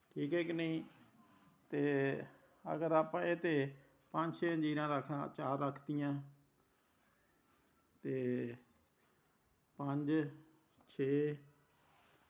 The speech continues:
ਤੇ ਆਹ ਸੱਤ ਕੁ ਅੰਜੀਰਾਂ ਰੱਖਦੇ ਹਾਂ ਆਪਾਂ, ਤੇ ਦੋ ਸੌ ਚੁਤਾਲੀ, ਮਤਲਬ ਛੋਟੀ ਜਿਹੀ ਇੱਕ ਹੋਰ ਰੱਖ ਦਿਓ। ਚਲੋ, ਇਹ, ਅਹ,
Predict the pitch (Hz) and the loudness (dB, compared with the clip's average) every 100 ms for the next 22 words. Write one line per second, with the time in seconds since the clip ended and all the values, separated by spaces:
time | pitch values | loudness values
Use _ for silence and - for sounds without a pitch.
0 | _ 147 147 165 160 170 185 180 170 180 | _ -4 2 2 2 0 2 4 6 4
1 | 160 139 143 143 139 143 170 247 - _ | 2 0 0 0 0 -2 -2 -4 -12 _
2 | _ _ _ _ _ _ - 147 147 147 | _ _ _ _ _ _ -2 2 2 2
3 | 151 - - 151 151 170 190 185 - 175 | -2 -8 -14 -4 0 2 2 -2 0 2
4 | 156 165 160 151 160 165 - - _ _ | 4 4 2 0 0 -2 -4 -14 _ _
5 | _ - - - - - - - 160 170 | _ -20 -20 -20 -20 -20 -20 -4 -2 2
6 | 180 160 - - - - 147 143 151 151 | 0 0 -6 -14 -14 -6 -2 0 2 0
7 | 135 139 143 139 - - _ - 135 120 | 0 0 -2 -4 -12 -20 _ -10 -8 -6
8 | 120 _ _ _ _ _ _ _ _ _ | -10 _ _ _ _ _ _ _ _ _
9 | - 165 170 170 175 190 - _ _ - | -6 -2 2 2 2 -2 -10 _ _ -20
10 | - - - _ _ _ - _ _ _ | -20 -20 -20 _ _ _ -20 _ _ _
11 | _ - _ _ _ - 143 139 139 139 | _ -20 _ _ _ -8 -2 0 2 0
12 | 139 | -2